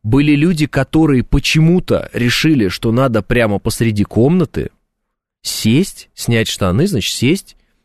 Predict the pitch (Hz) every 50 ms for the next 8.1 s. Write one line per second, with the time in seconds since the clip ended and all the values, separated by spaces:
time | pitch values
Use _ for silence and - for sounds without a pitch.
0 | _ _ _ _ _ _ _ - 117 135 175 202 202 - - 101 95 90 - -
1 | - - 101 139 165 165 135 110 101 123 131 - - - _ _ _ _ _ _
2 | _ _ _ _ _ _ _ _ _ _ _ _ _ _ _ _ _ _ _ _
3 | _ _ - 92 85 87 92 117 - - - - - _ _ _ _ _ _ _
4 | _ _ _ _ _ _ _ _ - 123 147 143 139 113 104 120 131 139 143 143
5 | 127 104 82 - - - _ _ _ _ _ _ _ _ _ _ _ _ _ _
6 | _ _ _ _ _ _ - 104 104 104 110 113 113 113 - - 67 52 50 -
7 | _ _ _ _ _ _ _ _ _ _ _ _ - - 92 104 104 98 - -
8 | -